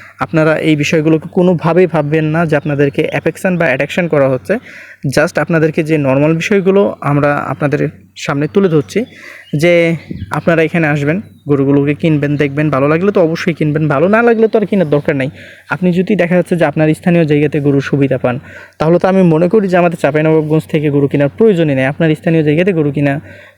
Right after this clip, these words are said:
পালতে শুরু করেন। আর যারা খামারি সেক্টরে কাজ করে, বিশেষ করে, আহ, বাচ্চা বকন গরু কিনতে চাচ্ছেন, তাদেরকে আমি বলতে চাই যে দেখেন, এটা ঈদের মৌসুম,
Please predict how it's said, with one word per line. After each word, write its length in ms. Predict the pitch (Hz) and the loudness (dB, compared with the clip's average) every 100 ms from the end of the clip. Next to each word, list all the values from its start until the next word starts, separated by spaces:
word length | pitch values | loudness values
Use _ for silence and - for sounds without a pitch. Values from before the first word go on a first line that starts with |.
| - | -2
পালতে 260 | 160 160 | 0 0
শুরু 220 | 160 175 160 | 0 0 0
করেন। 300 | 135 120 139 - _ _ _ _ _ _ _ _ _ _ _ _ - - - - | 0 -2 -6 -18 _ _ _ _ _ _ _ _ _ _ _ _ -20 -20 -20 -4
আর 220 | 147 143 | -2 0
যারা 240 | 139 151 160 | 0 0 0
খামারি 320 | - 160 202 | 0 0 0
সেক্টরে 320 | - 226 247 | -2 2 2
কাজ 160 | 180 165 | 2 -2
করে, 240 | - 156 240 - - | 0 0 -2 -6 -6
বিশেষ 300 | 147 160 - | -2 -2 0
করে, 260 | 156 156 | 2 2
আহ, 420 | 151 - 160 143 | 0 -4 0 0
বাচ্চা 560 | 135 135 - 156 147 147 143 - - _ - 143 | 0 -4 -4 -2 0 0 -4 -10 -20 _ -2 -2
বকন 280 | 143 170 | 0 2
গরু 160 | 170 170 | 4 2
কিনতে 260 | 175 170 170 | 2 0 0
চাচ্ছেন, 380 | 120 - 135 185 - - - - | 0 -2 -4 -4 -14 -20 -18 -4
তাদেরকে 340 | 165 190 214 | 0 2 2
আমি 140 | 214 196 | 0 2
বলতে 280 | 165 175 | 2 2
চাই 200 | 165 156 | 0 -2
যে 100 | 185 | -2
দেখেন, 280 | 190 190 202 | -4 -2 0
এটা 200 | 185 190 | 0 -2
ঈদের 340 | 208 170 160 196 | -2 -2 2 2
মৌসুম, 380 | 170 - 202 | 2 0 -2